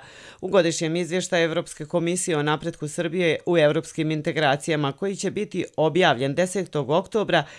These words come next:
bit će konstatovano da nije ostvaren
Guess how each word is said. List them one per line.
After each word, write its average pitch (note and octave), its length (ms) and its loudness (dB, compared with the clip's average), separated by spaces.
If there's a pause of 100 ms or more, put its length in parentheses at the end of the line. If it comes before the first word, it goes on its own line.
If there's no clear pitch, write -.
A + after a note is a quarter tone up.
(200)
bit A#3+ 160 -6
će A3+ 100 -2
konstatovano A3+ 800 0
da F#3 140 -2
nije D3+ 220 0
ostvaren F3 540 0